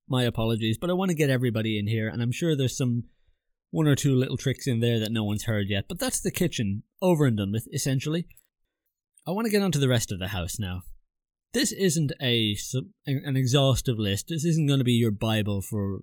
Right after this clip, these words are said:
for what to eat and what to buy and what not to. I'm giving a general overview.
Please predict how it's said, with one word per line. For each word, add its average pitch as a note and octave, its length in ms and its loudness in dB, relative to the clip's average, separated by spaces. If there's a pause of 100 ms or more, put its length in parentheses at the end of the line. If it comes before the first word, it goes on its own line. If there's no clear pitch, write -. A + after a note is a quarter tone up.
for G#2+ 120 -4
what G#2 220 -2
to A#2+ 80 -2
eat G2+ 200 -2
and G2+ 240 -2
what G2 200 -4
to A2 80 -4
buy G2+ 200 0
and F#2 140 0
what F#2 200 -2
not A#2 280 0
to. F3+ 180 2 (800)
I'm F3 140 2
giving F#3+ 260 2
a D#3+ 60 6
general C3+ 380 4
overview. G2+ 600 0